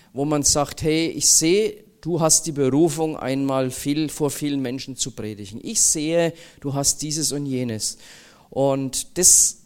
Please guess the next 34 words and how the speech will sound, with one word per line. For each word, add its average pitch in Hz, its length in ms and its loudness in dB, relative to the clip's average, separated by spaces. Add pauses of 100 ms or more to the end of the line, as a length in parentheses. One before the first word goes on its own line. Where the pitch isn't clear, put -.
(340)
auch 165 160 0
solche 226 540 4
Sachen 208 480 2
haben 202 140 -4
mir 196 100 -2
schon 190 180 -4
so 196 200 2
viel 190 180 -2
geholfen. 180 480 -4
Warum? 190 340 2 (1400)
Vielleicht 139 500 0
denkt 185 240 -4
man 190 160 -6
tatsächlich 180 480 0
immer, 175 160 -2
früher 180 400 0
war 156 200 -2
alles 151 300 0
besser. 220 520 0 (640)
Aber 180 240 -2
ich 147 260 -6
weiß, 170 440 4
bei 165 140 0
uns 202 300 0
früher 185 420 -2 (220)
in 160 140 -6
den 151 180 -6
Hauskreisen, 165 640 0
als 143 180 -6
ich 147 140 -8
relativ 185 380 -4
frisch - 400 -8
bekehrt 208 400 -6
war, 165 340 -2